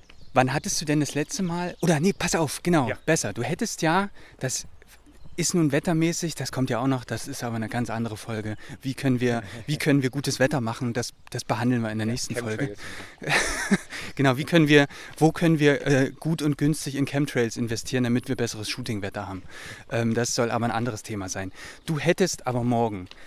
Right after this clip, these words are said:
Speaker 1: ähm, ein Shooting gehabt bei einer, bei einem anderen, das ist dann quasi der Pragser Wildsee, äh, aus dem Harz, nämlich
Speaker 2: Genau.
Speaker 1: an der Wolfswarte.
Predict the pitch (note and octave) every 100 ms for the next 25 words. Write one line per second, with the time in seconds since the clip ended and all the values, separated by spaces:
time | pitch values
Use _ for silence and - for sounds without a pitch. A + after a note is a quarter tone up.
0 | - - - A#2 A#2 A#2 A#2 - E3 F3+
1 | D#3 D#3 - - A#2 A#2 - C3 B2+ B2
2 | E3+ B2+ A#2+ A#2+ B2+ C3+ B2 C3 B2 A#2
3 | A#2 - B2 - A#2 B2+ C#3+ - C3 B2+
4 | C3 B2+ A#2+ - A2 A#2+ C3+ F3+ - C#3
5 | C#3 - C3 A#2 B2 D#3 - G2 F#2+ G2